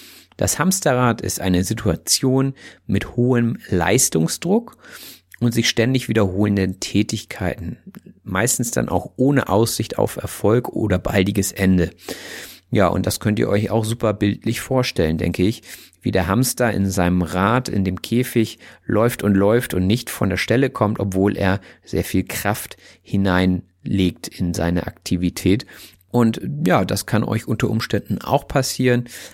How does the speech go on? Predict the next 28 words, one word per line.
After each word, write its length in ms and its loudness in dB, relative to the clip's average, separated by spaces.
Sowas 300 2
endet 400 0
dann 180 2
vielleicht 640 0
in 180 -6
einem 360 -6
Burnout. 920 2
Wir 180 0
wollen 180 0
es 200 -6
nicht 200 -8
hoffen, 440 -4
sondern 580 -2
hoffentlich 420 0
findet 440 -2
ihr 120 2
den 260 2
Weg 180 0
vorher 440 0
heraus, 480 2
indem 260 2
ihr 80 2
vielleicht 260 0
auf 180 -6
andere 360 0
Gedanken 480 0
kommt 400 0
und 680 0